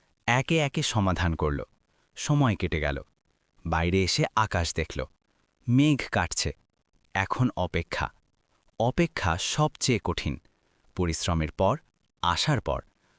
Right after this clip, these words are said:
যখন জীবন সিদ্ধান্ত নেয়, প্রিয়ার জন্য এটা শাস্তির মতো। পরীক্ষা শেষ হয়ে সপ্তাহ কাটল। মন সেই দিনে আটকে। সকালে প্রথমে স্ক্রিন দেখত, তারপর বোঝাত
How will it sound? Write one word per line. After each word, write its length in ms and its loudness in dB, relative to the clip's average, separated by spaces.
যখন 380 4
জীবন 400 2
সিদ্ধান্ত 560 0
নেয়, 200 -2
প্রিয়ার 340 2
জন্য 280 2
এটা 240 2
শাস্তির 600 -2
মতো। 280 -8
পরীক্ষা 400 2
শেষ 340 0
হয়ে 120 2
সপ্তাহ 580 -2
কাটল। 320 -4
মন 260 6
সেই 340 2
দিনে 260 2
আটকে। 300 -4
সকালে 420 2
প্রথমে 360 2
স্ক্রিন 400 2
দেখত, 260 -4
তারপর 320 2
বোঝাত 460 2